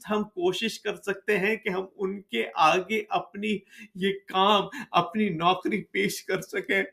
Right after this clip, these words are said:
کیونکہ حضرت فاطمہ زہرا اس طرح گریہ کرتی ہیں جس سے زمین و آسمان ہل جاتے ہیں۔ ایک دفعہ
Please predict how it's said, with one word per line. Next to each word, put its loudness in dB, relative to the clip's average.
کیونکہ 0
حضرت 0
فاطمہ 0
زہرا 2
اس -2
طرح 0
گریہ 0
کرتی -4
ہیں 0
جس -4
سے 6
زمین -2
و 2
آسمان 0
ہل 8
جاتے 0
ہیں۔ 0
ایک 6
دفعہ 2